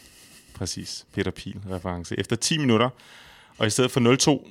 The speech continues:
så scorer Rasmus Thelander til et et. Præcis tre minutter senere. Præcis tre minutter senere. Præcis tre minutter senere. Havde Koulibaly scoret, kunne man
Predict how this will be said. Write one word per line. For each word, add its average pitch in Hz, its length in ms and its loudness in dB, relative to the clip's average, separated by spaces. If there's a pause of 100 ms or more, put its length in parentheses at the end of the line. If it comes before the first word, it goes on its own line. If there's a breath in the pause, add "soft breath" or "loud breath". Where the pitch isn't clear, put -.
så - 120 -10
scorer 117 240 2
Rasmus 107 300 0
Thelander 104 360 0
til - 240 -2
et 104 80 0
et. - 300 -4 (200)
Præcis - 720 -4
tre - 160 -4
minutter 92 200 -4
senere. 92 320 -8
Præcis - 440 -8 (100)
tre - 160 -10
minutter 82 160 -8
senere. 85 280 -12 (400)
Præcis - 400 -14
tre - 160 -10
minutter 90 180 -10
senere. 87 300 -14 (640 loud breath)
Havde 131 260 4
Koulibaly 139 420 0
scoret, 143 400 0 (200)
kunne 120 220 0
man 98 440 0